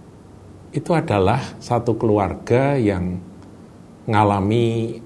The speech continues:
eh, apa, masalah berat karena di Jakarta pada waktu tahun sembilan delapan terjadi huru-hara, mereka,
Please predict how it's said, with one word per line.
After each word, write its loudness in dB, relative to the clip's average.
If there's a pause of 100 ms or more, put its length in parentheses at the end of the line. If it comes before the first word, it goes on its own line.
eh, -4 (600)
apa, -8
masalah -2
berat -2
karena -2 (640)
di -2
Jakarta 0
pada -2
waktu -2
tahun -4
sembilan -4
delapan -4 (100)
terjadi -4
huru-hara, -2 (560)
mereka, -2